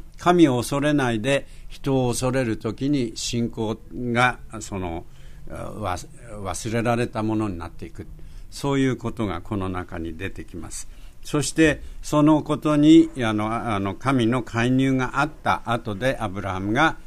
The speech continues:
アビ-、アビメレクに対する取りなしをしてますけれども、そのことによってアビ-、アビメレクの妻とはしためが癒されたっ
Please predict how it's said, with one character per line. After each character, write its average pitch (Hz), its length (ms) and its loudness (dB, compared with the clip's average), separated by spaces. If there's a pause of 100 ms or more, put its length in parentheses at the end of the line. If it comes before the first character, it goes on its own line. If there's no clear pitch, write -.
(200)
ア 110 100 -2
ビ-、 101 340 -2
ア 101 140 -4
ビ 98 160 -2
メ 104 160 2
レ 101 140 -2
ク 110 120 -6
に 95 140 -4
対 113 260 -6
す 110 140 -8
る 123 120 -4
取 110 260 -4
り 120 60 2
な 123 140 2
し 113 160 -6
を 120 60 0
し 104 100 -8
て 120 120 -4
ま 107 160 0
す - 100 -12
け 104 120 -6
れ 92 120 -4
ど 110 120 -2
も、 113 220 -2 (400)
そ 123 180 -2
の 123 120 2
こ 123 140 -2
と 123 180 -2
に 120 100 2
よ 120 100 2
っ - 20 0
て 143 240 -2
ア 117 100 0
ビ-、 110 400 0
ア 98 140 -4
ビ 104 160 -2
メ 110 180 0
レ 92 140 -4
ク - 100 -10
の 101 160 -2
妻 104 380 -4
と 131 280 -4 (280)
は 98 160 -2
し - 100 -8
た 104 140 -4
め 101 160 0
が 107 240 2 (760)
癒 113 200 0
さ 123 180 2
れ 104 180 -2
た 127 180 -2
っ 135 80 -2